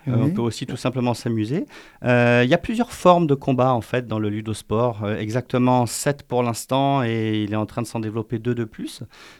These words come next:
Speaker 1: Et en fonction du style que l'on veut adopter, euh, ça va être plus ou moins dynamique, plus ou moins acrobatique,
Speaker 2: Oui.
Speaker 1: plus ou moins calme, reposant.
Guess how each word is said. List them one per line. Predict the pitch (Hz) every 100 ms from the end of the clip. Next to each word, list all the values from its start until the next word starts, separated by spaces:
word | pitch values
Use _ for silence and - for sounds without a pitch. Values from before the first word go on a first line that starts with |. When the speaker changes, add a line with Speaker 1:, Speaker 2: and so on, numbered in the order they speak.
| _
Speaker 1:
Et | -
en | 143
fonction | 208 185 208
du | 185
style | - - 175
que | -
l'on | 131 127
veut | 123 127 123 120 113 110 104 101 107
adopter, | 127 127 120 - 110 151 175
euh, | 110 107
ça | -
va | 113
être | 110
plus | - 113
ou | 117
moins | 117 117 117 113 104
dynamique, | 123 139 113 117
plus | - 113
ou |
moins | 113 117
acrobatique, | 113 127 131 127 117 113
Speaker 2:
Oui. | 120 156
Speaker 1:
plus | 233 123
ou |
moins | 117 117 117 -
calme, | 120 110 120 117 113
reposant. | 107 123 139 117 120